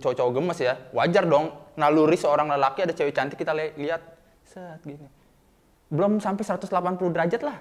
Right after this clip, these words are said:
baru sekitar enam puluh derajat. "Eh, eh, eh, lihat apaan lo?" "Oh iya, maaf yang, ya kan, nggak sengaja tadi ada cewek cantik lewat." "Hehehe, cewek cantik nggak sengaja lo," begitu. Oke, selanjutnya gue juga pernah waktu itu,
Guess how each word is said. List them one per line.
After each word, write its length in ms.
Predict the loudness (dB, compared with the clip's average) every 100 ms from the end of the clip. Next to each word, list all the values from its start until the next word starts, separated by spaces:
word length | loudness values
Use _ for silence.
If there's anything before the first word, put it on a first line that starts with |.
| -16
baru 240 | -10 -8 -10 -14 _
sekitar 400 | _ -8 -6 -6
enam 80 | -10
puluh 240 | -8 -6
derajat. 200 | -4 -6 -8 -16 -20 -20 -4
"Eh, 220 | 0 0 4
eh, 140 | 2 4
eh, 220 | 2 2 -2 -14 -6
lihat 160 | -4 2
apaan 360 | 2 4 2
lo?" 280 | 4 2 0 -14 -16 0
"Oh 80 | 2
iya, 320 | 4 2 0 -2 -14 -16 -10
maaf 160 | -8
yang, 200 | -6 -6
ya 280 | -6 -8 -6
kan, 120 | -6 -4
nggak 160 | -6
sengaja 400 | -6 -6 -4 -4
tadi 160 | -4 -6
ada 80 | -6
cewek 160 | -6
cantik 240 | -6 -8 -10
lewat." 240 | -8 -8 -12 -20 _ _
"Hehehe, 560 | -4 0 0 0 -2 -6
cewek 320 | -10 -12 -12 -18 _ _ _ _ _
cantik 400 | -12 -10 -12 -14 -12
nggak 140 | -14 -12
sengaja 480 | -12 -10 -8 -8
lo," 160 | -10 -10 -14 -16
begitu. 400 | -10 -8 -10 -18 -20 -20 -20 -20 -20 -20 _ -20 _ _ _ -20 -20 -20 _ -8
Oke, 160 | -4
selanjutnya 400 | 0 2 2 2
gue 100 | 2 4
juga 80 | 4
pernah 400 | 2 0 2 2
waktu 160 | 0
itu, 320 | 2 0 0